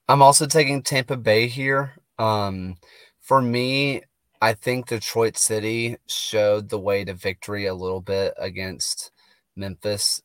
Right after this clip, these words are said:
Not necessarily just the sitting back and absorb, but doing a little bit of the counterattack kind of idea. Um, and the difference between Tampa Bay and Detroit City is that their attackers, um,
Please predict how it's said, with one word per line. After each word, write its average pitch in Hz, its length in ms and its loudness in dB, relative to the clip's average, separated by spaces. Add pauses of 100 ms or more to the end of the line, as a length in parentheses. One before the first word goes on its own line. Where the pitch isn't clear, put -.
Not 120 240 2
necessarily 110 400 0
just 101 280 -2
the 101 80 -6
sitting 98 380 -2
back 92 280 -4
and 95 100 -8
absorb, 90 600 -6 (460)
but 107 220 -2
doing 107 240 -2
a 101 60 -4
little 98 200 0
bit 98 140 -2
of 90 120 -4
the 92 120 -6
counterattack 90 1120 -8 (160)
kind 92 240 -6
of 87 100 -10
idea. 87 680 -6 (480)
Um, 87 320 -6
and 90 120 -6
the 92 80 -6
difference 98 420 -2
between 95 880 -6
Tampa 95 300 -8
Bay 95 320 -2
and 87 180 -6
Detroit 85 380 -8
City 95 340 0
is 87 200 -2
that 87 240 -6
their 87 520 0
attackers, 90 920 -4 (480)
um, 87 420 -6